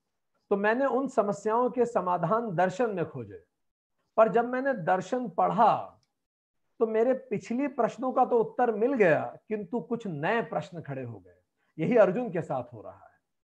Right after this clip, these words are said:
भगवान ने ज्ञान से शुरू किया, बीच में कर्म पे बात की, उपासना योग पे बात की, और अंततः फिर से बात वहीं खत्म की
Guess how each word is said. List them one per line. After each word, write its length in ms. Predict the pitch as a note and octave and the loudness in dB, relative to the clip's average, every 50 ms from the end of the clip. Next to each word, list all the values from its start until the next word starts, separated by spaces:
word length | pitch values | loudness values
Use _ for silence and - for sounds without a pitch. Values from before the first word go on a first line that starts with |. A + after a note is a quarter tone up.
| _ _ _ _ _ _ _ _ _ _ _ - | _ _ _ _ _ _ _ _ _ _ _ -4
भगवान 360 | C3+ F3 F#3 G#3+ A#3 B3 C4 | -2 0 2 4 4 4 2
ने 180 | B3+ C4 C4 A#3 | 0 0 -2 -2
ज्ञान 380 | D#3+ C#3+ E3+ G3 A#3 C4+ C#4 | -2 0 2 4 4 4 2
से 180 | G#3+ - C4+ A#3+ | 0 0 -2 -2
शुरू 260 | - A#3+ A3+ A#3 G#3+ | 0 -2 -2 -2 -2
किया, 300 | - G#3 G#3+ G#3+ A3 A3 | 0 4 6 8 8 8
बीच 300 | G3+ E3 G#3 G#3 G#3 - | 6 4 0 -4 -4 -2
में 160 | G#3 G#3 G3+ | -2 -2 2
कर्म 280 | G3+ G#3 G#3+ A3+ A3+ G3+ | 4 4 4 4 2 2
पे 140 | F#3 G#3+ G3+ | 4 4 4
बात 300 | F3+ F#3 F#3+ F#3 F#3+ - - | 6 6 4 4 2 -4 -4
की, 80 | G3+ | -4
उपासना 520 | G3 F3+ D3 G#3 G#3 G#3+ G#3 - A#3+ A#3 G3+ | -4 0 4 4 4 4 4 2 0 2 4
योग 280 | G3 G3+ G3 G3 - | 4 4 2 2 0
पे 80 | F#3+ F3+ | -2 2
बात 320 | D#3+ F3 F3+ F#3 F#3 - - | 4 4 4 2 2 -2 0
की, 80 | A3+ | 2
और 140 | G#3+ G#3+ G#3+ | 4 4 4
अंततः 480 | G3+ G#3+ A#3 G#3+ B3+ A#3+ A#3+ A#3+ A#3 A3+ | 2 2 0 0 0 4 6 6 6 6
फिर 240 | A3+ - D4 C#4 | 4 4 2 2
से 160 | A3 - A3+ F#3 | 4 2 2 4
बात 220 | F3+ F3+ E3+ F3 F#3 | 4 2 2 2 -2
वहीं 200 | F3 F3 F#3+ D#3+ | -4 -4 -4 -4
खत्म 340 | - E3 E3 - E3+ E3+ D#3 | -4 -6 -4 -6 -6 -8 -8
की 220 | - G#3 A#3 | -8 -8 -8